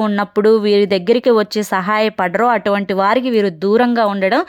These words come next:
చాలా మంచిదన్నమాట. వీరికి చాలా మంచి మనసు ఉంటుంది. ఎలా ఆలోచిస్తారంటే, వీళ్ళ ఆలోచన పద్ధతి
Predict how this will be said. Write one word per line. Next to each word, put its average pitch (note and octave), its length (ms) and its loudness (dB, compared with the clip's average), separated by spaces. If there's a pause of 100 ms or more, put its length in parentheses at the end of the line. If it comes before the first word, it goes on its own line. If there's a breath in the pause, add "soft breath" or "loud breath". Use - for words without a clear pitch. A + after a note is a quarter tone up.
(240 loud breath)
చాలా A3+ 460 2
మంచిదన్నమాట. F#3+ 720 -2
వీరికి G#3+ 380 -2
చాలా A3 320 0
మంచి A3 340 -2
మనసు A#3+ 260 0
ఉంటుంది. F#3+ 300 -2
ఎలా F#3+ 140 2
ఆలోచిస్తారంటే, G#3 880 -2
వీళ్ళ F#3 180 0
ఆలోచన A#3 480 2
పద్ధతి F#3+ 480 -2